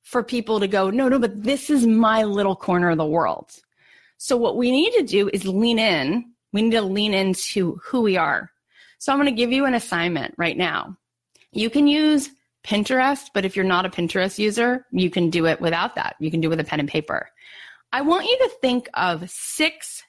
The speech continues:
categories that would be the things that you're like, if you had to take everything, put it all out on the table, what are six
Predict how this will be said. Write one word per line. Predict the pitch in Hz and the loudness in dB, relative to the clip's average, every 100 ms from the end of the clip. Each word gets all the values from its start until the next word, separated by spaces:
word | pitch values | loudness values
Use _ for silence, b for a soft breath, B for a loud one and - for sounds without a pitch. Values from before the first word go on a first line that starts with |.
| _ - | _ -10
categories | - 226 180 147 135 131 262 - - - _ _ _ _ _ - | -4 -2 -2 -2 -2 -2 -4 -6 -16 -20 _ _ _ _ _ -6
that | 190 240 240 233 - _ _ _ _ | 0 2 2 0 -4 _ _ _ _
would | 214 262 185 | -6 -4 -2
be | 247 247 | -2 0
the | 220 | -2
things | 226 - - 302 339 359 381 370 - - | -4 -8 -2 2 2 4 4 2 -2 -6
that | 208 226 220 - | 0 0 -2 -6
you're | 220 214 247 254 | -8 0 2 2
like, | 247 233 233 - _ _ _ | 2 0 -2 -14 _ _ _
if | 240 285 | -6 0
you | |
had | 359 | 2
to | 381 320 - _ _ - | 2 0 -4 _ _ -20
take | - - 311 | -6 -4 -2
everything, | 233 220 208 196 - - | -2 -2 -4 -4 -10 -6
put | - | -2
it | 262 254 | -2 0
all | 233 240 254 247 | 2 4 4 2
out | 214 208 | 2 0
on | 202 | 0
the | 196 | -4
table, | - 180 - 110 - b b b b | -4 -4 -2 -2 -4 b b b b
what | - 269 302 | -4 0 0
are | 392 | 0
six | 403 - - 269 269 - | -2 -4 -2 -2 -4 -16